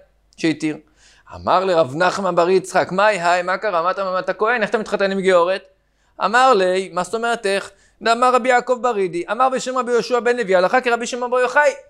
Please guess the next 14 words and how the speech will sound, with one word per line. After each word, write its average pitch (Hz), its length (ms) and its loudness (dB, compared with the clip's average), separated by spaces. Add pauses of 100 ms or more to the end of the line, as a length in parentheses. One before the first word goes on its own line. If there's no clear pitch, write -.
והגיורת 170 540 -2
הזאת 226 180 -4
התגיירה, 220 580 2 (400)
היא 156 80 -4
הייתה 175 160 -2
פחות 254 360 0
משלוש 240 300 -2
שנים 214 200 -6
ויום 202 220 -2
אחד, 180 240 -2
והיא 202 120 -6
מותרת 269 640 2
לפי 196 220 -8
דעתו. 190 500 -2